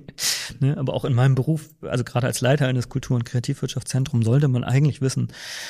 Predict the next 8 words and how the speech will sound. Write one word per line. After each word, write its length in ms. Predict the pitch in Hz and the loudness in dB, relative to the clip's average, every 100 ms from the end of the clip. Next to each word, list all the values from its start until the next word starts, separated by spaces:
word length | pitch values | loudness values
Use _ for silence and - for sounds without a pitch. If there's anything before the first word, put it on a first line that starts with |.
| - - | -16 -6
äh, 240 | 143 113 113 | 0 0 0
welche 580 | - 117 120 127 120 113 | -2 0 0 0 0 0
Definitionen, 920 | 113 107 113 110 123 120 117 113 107 | -2 0 0 0 0 2 2 2 0
äh, 320 | 104 - - - | 0 -2 -4 -6
es 120 | - | -6
gibt. 180 | 131 - | -6 -4
Aber 140 | 117 | -4
ich, 120 | 110 | -4